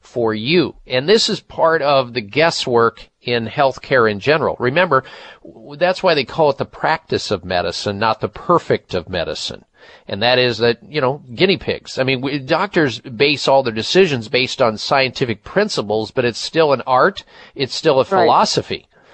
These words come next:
Speaker 1: So
Speaker 2: Right.
Speaker 1: what we have here is, I hope that before you had your treatment, before they gave you drugs, that your doctor informed you about Doctor Broda Barnes' basal temperature test,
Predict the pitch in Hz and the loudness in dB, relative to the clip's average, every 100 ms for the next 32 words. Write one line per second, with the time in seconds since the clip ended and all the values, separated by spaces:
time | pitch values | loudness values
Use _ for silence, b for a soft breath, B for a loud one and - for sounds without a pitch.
0 | b - 202 165 B B 165 151 214 208 | b -4 0 0 B B -2 -2 0 0
1 | 175 190 180 156 147 135 156 135 120 - | 2 4 2 2 0 0 0 -2 -4 -16
2 | B B B 139 156 - 208 202 180 165 | B B B -2 -2 2 2 2 2 2
3 | 147 135 - 185 180 151 143 120 156 156 | 0 -6 0 2 2 2 -2 0 2 2
4 | 143 131 117 - - 160 135 117 120 - | 0 -4 -6 -6 -2 -2 0 -4 -4 -2
5 | 139 131 131 123 113 110 139 123 113 - | 0 0 0 0 -2 0 2 2 -2 0
6 | 117 113 110 127 135 127 113 107 _ - | 0 0 0 2 2 0 -2 -4 _ -8
7 | 117 - 139 143 139 135 120 110 107 113 | -6 -6 0 2 0 -2 -2 -2 0 0
8 | 107 104 117 - 110 101 120 135 143 123 | 0 0 -2 -2 -6 0 2 4 2 2
9 | 117 107 113 113 - - _ _ 110 123 | 4 2 -2 -6 -12 -18 _ _ -4 0
10 | 127 127 135 123 127 - 190 208 - 101 | 0 2 4 4 2 -2 -2 -2 -6 -6
11 | 85 - 80 - - | -8 -4 -6 -4 -10